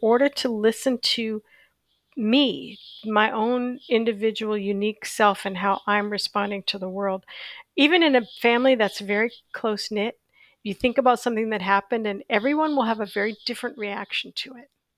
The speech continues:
right? <laughs> And if there's some bullying going on, then one of the people will say, "No, this is how we felt <laughs> as a family," <laughs> right? And I was like, "Nah, that's not how that happened." But, but to know that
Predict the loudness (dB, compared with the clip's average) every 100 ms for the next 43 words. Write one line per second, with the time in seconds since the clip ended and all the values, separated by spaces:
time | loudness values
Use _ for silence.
0 | 0 2 2 0 -8 -18 -18 -14 -14 -10
1 | -8 2 6 6 6 2 2 4 6 8
2 | 6 2 2 0 -2 -4 -4 -2 -2 0
3 | 0 0 0 -2 0 2 2 4 2 4
4 | 2 2 -4 0 2 2 -2 -6 -4 -4
5 | -8 -8 -8 -6 2 4 6 4 0 0
6 | 2 2 2 2 0 -2 0 6 6 8
7 | 8 8 6 6 4 4 4 6 6 6
8 | 4 -2 4 2 2 -2 -2 -2 -10 -10
9 | -12 -12 0 6 6 4 _ _ _ _
10 | -20 _ 4 4 4 -2 2 4 4 4
11 | 4 2